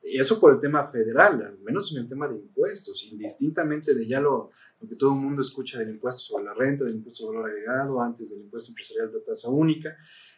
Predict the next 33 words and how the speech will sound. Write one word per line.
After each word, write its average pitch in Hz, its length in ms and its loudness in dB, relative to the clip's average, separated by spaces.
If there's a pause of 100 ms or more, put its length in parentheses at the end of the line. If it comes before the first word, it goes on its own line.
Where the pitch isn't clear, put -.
(840)
Eso 170 320 8
en 151 80 4
el 127 100 2
tema 139 240 -4
federal, 110 600 -12
pero 107 120 -16
entonces 135 420 -8
ya 147 160 -4
también 165 300 -2
empezamos 175 580 -8
a 143 60 -12
meternos 143 580 -2
en 127 140 -4
un 160 200 -4
verdadero 139 520 2
rollo 131 440 2
de, 110 200 0
de 110 100 0
obligaciones 110 680 -2
legales, 110 540 0
cuando 95 220 -20
son, 110 240 -14
por 123 80 -12
ejemplo, 113 400 -10
empresarios 107 680 -4
o 98 120 -16 (320)
pequeño, 107 400 -2
mediano, 104 640 -8
micro, 104 460 -4 (300)
etcétera, - 460 0
de, - 420 -20
de - 60 -20
la, - 300 -18